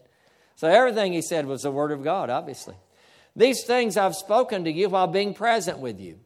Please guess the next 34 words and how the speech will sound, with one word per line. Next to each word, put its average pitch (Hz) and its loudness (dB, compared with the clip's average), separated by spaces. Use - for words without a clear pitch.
But 269 -2
the 233 2
Helper, 247 2
the 104 -12
Holy 156 -6
Spirit, 143 -10
whom 202 4
the 180 2
Father 240 4
will 247 0
send 175 -4
in 190 -4
my 208 0
name, 160 -4
he 233 -6
will 202 -2
teach 254 -12
you 135 -8
all 98 -8
things - -16
and 190 0
bring 262 4
to 247 -2
your 240 2
remembrance 226 -2
all 226 0
that 196 -2
I 196 0
said 214 -8
to 143 -8
you." 90 -12
Remember 262 0
how 240 -2
when, 202 -4